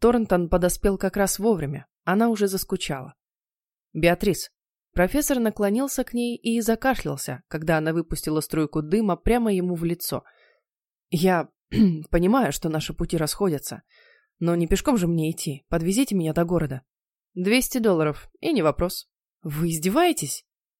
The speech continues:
«А похоже?» «Договорились, Беатрис».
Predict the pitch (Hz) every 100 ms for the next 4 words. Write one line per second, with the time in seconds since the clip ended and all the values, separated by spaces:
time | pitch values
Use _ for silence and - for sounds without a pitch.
0 | - 156 - - 202 294 262 - _ _
1 | _ _ 190 180 175 185 190 160 131 -
2 | - 151 156 151 - 147 131 -